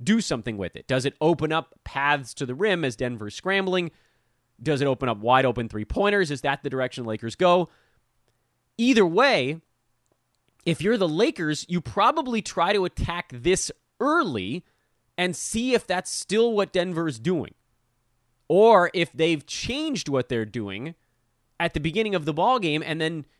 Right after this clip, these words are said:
do you kinda go back to what you were doing before? So there's gonna be this feel out, I believe, at the very beginning of the ball game. I think both teams are gonna be feeling out, "All right, what is this team gonna do to us right now?"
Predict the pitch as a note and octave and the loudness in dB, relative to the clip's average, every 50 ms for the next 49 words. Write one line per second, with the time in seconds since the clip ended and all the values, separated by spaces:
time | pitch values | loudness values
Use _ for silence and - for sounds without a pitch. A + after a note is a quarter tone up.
0 | _ - B2 E3 G#3+ G#3+ - G3 E3+ E3 C#3+ D#3 D#3 C#3+ A2 - D3 E3+ E3+ - | _ -8 -6 -4 -2 -2 0 -2 -2 0 -2 -2 -2 -2 -2 -4 -4 -4 -6 -6
1 | - - D3+ D3 D3 A2 E3 E3 D#3 D3+ C#3 C3 C3+ C#3+ C3+ C3 B2 A#2+ - - | -8 -6 -4 -4 -4 -4 -2 -2 -2 -2 0 0 0 0 0 -2 -4 -6 -6 -2
2 | - A#3+ G#3 B2 - - - D3 D3+ E3 D3+ - G#3 B3 C#4 C#4+ A3+ G3 - - | 0 0 0 0 -2 -6 -6 -4 -2 -2 0 0 0 -2 0 0 0 0 -2 -4
3 | - - - - C4+ D4+ D#4 C4+ G#3 C3 G2+ G#2+ G#2+ - - C3+ D#3 F3 D#3+ C3 | -10 -12 -8 -4 0 0 2 2 2 2 2 0 -2 -2 0 2 2 2 2 0
4 | A2 F#2+ F2 E2 F2+ G2+ - _ _ _ _ _ - C3+ C3+ - C#3 A#2+ F3 G3+ | -6 -8 -8 -10 -12 -12 -16 _ _ _ _ _ -6 -4 -2 -2 0 0 2 2
5 | G3+ F#3 D#3+ D3+ C3+ E3+ D#3+ D3+ C#3 C3 A2+ A2+ G#2+ B2+ B2+ A#2+ G#2 - E2+ D#2+ | 2 2 0 0 -2 -2 0 0 -2 -4 -4 -4 0 2 2 2 2 0 -6 -8
6 | E2 G2 C3+ C3 - - D#3 F3+ F3 - D#3+ D#3+ D3+ C3 C3+ C#3 C3 A#2+ A2+ - | -8 -6 -6 -6 -2 0 0 0 0 0 -4 -4 -4 -4 -4 -6 -6 -6 -8 -10
7 | - _ - F3+ F#3+ G3 F#3 F3 D#3 D3 D3+ C#3+ B2+ A#2 - B2 C3+ A#2+ G#2 A2 | -14 _ -8 -6 -4 -2 -2 -2 -2 -4 -2 -2 -2 -2 -2 -2 -2 -2 -2 -4
8 | A#2 C3 D#3 F3 D#3+ D3+ D#3+ D3 - - D3 C#3 C3+ C3 A#2 G#2+ G2 F#2 G2+ D3 | -4 -2 -2 -2 -2 -4 -6 -8 -8 -6 -6 -4 -4 -4 -6 -6 -6 -6 -4 -4
9 | F3+ F3+ - - B2+ G2+ G2 F#2 - - G#2 F2+ E2 D2+ F#2 E2+ D#2 D#2 F2 - | -4 -4 -6 -6 -8 -8 -8 -8 -8 -8 -8 -8 -6 -6 -6 -6 -6 -6 -8 -8